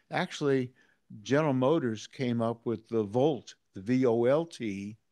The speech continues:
which they have decided about five years ago that they wouldn't continue. But I see a couple of Volts right here in Oakmont that look in really great shape. And the way the Volt was designed was a hybrid,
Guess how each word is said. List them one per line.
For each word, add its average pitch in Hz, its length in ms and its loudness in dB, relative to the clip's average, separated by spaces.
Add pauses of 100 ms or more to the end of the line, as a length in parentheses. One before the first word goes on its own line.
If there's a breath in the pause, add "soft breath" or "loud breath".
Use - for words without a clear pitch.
(600)
which 120 200 -2
they 117 160 2
have 107 220 -2 (100)
decided 127 580 0
about 113 300 -4
five 117 260 0
years 131 220 -2
ago 110 220 -2
that 98 100 -10
they 113 80 -4
wouldn't 113 280 -4
continue. 120 540 -4 (540 soft breath)
But 113 100 -2
I 139 120 2
see 190 220 -2
a 170 40 -4
couple 175 300 -4
of 139 80 -2
Volts 147 400 -2
right 143 180 -2
here 151 460 -2 (240 soft breath)
in 123 140 -2
Oakmont 117 480 -2 (340)
that 123 160 -4
look 127 160 -2
in 110 160 -4
really 123 320 0
great 113 280 -4
shape. 113 320 -6 (1120)
And 110 220 -4
the 117 60 -2
way 165 200 2
the 170 100 0
Volt 151 300 0
was 135 160 -2
designed 113 500 -4
was 113 320 -6 (380)
a 113 100 -6
hybrid, 113 580 -4